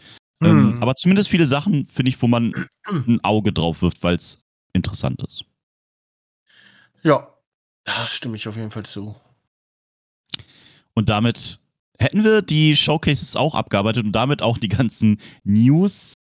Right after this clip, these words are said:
Speaker 1: die es so aktuell gibt. Und damit haben wir auch mal wieder so ein bisschen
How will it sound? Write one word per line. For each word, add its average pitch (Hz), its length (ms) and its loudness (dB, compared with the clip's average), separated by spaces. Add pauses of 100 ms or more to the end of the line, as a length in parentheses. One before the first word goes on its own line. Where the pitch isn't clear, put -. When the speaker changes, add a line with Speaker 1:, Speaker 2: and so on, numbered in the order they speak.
(120)
Speaker 1:
die 131 260 -2
es 120 300 -4
so 117 400 2
aktuell 107 520 -2
gibt. - 460 -4 (100)
Und 101 440 -4
damit 95 300 -4
haben 107 100 0
wir 101 80 0
auch 95 100 0
mal 92 200 0
wieder 95 140 2
so 90 80 -2
ein 92 60 0
bisschen 98 340 0